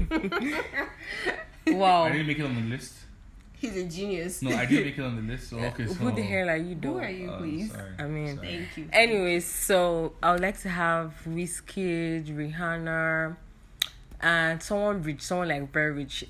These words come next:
Speaker 2: Elon Musk, or I don't know, yeah, or maybe, yeah, Elon Musk is fine. Right, so
Speaker 1: I like a choice. <laughs>
Speaker 2: keep moving. Let's keep moving. Um, if you could grow up to be famous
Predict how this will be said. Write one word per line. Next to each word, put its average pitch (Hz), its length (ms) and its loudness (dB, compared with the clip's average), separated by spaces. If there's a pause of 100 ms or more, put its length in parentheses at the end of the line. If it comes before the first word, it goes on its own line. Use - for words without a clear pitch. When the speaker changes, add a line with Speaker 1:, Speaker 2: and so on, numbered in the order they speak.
(160)
Speaker 2:
Elon 151 340 -2
Musk, 160 600 -2
or 147 720 -2 (880)
I 170 100 -4
don't 202 160 -4
know, 131 260 -6
yeah, 160 220 -6 (240)
or 160 80 -4
maybe, 175 420 -4 (520)
yeah, 262 240 4 (180)
Elon 170 240 -2
Musk 180 240 -4
is - 140 -10
fine. 139 340 -6 (320)
Right, 190 280 4
so 196 580 2 (120)
Speaker 1:
I 170 60 -16
like 185 160 -16
a - 180 -18
choice. - 540 -16 (320)
<laughs> - 80 -18
Speaker 2:
keep 277 260 6
moving. 220 220 2
Let's 240 160 4
keep - 180 -2
moving. 240 520 4 (560)
Um, 202 500 8
if 202 160 -2
you 208 60 -6
could 202 200 0
grow 226 220 2
up 233 120 -2
to - 120 -6
be 156 120 -2
famous 156 1000 -2